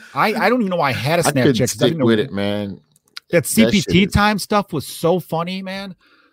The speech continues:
Speaker 1: Man, thanks, brother. Like, I, Sullivan and Son was, was a fun time, but then that also taught me a lot about just acting in general. Like, I think the best thing that could have happened, like,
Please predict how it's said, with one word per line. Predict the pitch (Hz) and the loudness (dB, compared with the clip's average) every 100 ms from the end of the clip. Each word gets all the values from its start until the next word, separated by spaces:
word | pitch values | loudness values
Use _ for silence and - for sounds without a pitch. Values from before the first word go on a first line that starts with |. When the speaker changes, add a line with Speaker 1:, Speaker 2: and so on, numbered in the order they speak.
| _ _ | _ _
Speaker 1:
Man, | - 95 92 87 82 80 | -6 -4 -2 -4 -8 -6
thanks, | 110 101 - | -4 -4 -4
brother. | 90 87 87 | -4 -2 -4
Like, | 73 90 98 - | -4 -2 -2 -2
I, | 95 113 127 120 - | 0 4 4 2 -4
Sullivan | - - 139 160 143 | -8 2 4 4 2
and | 123 | 0
Son | 113 110 101 95 | 0 -2 -2 -4
was, | 85 - | -8 -12
was | - 87 | -12 -10
a | 87 | -10
fun | - 101 98 92 | -10 -6 -4 -4
time, | 98 87 87 87 87 82 - _ _ _ _ _ _ _ - | -4 -2 -2 -4 -6 -8 -14 _ _ _ _ _ _ _ -8
but | 92 | -4
then | 95 95 | -2 0
that | 95 98 | 0 2
also | 95 - 92 | 2 0 -4
taught | 82 98 82 | -2 -2 -2
me | 85 78 | -2 -4
a | 78 | -4
lot | 78 76 | -4 -4
about | 76 78 76 73 73 _ _ _ | -6 -8 -8 -8 -10 _ _ _
just | - 78 - | -14 -14 -14
acting | 80 76 73 71 65 62 - _ | -14 -14 -14 -16 -16 -18 -20 _
in | 78 73 | -10 -10
general. | 76 78 71 67 64 _ _ _ | -8 -10 -10 -12 -18 _ _ _
Like, | 73 76 73 - _ _ _ _ _ 107 | -12 -10 -10 -14 _ _ _ _ _ -8
I | |
think | 104 113 | -4 -4
the | 92 | -4
best | 78 101 - | 0 -2 0
thing | 110 90 | -6 -6
that | 90 | -6
could | 92 | -4
have | 85 | -4
happened, | 90 90 - 80 78 | -2 -2 -4 -14 -12
like, | 78 76 | -10 -12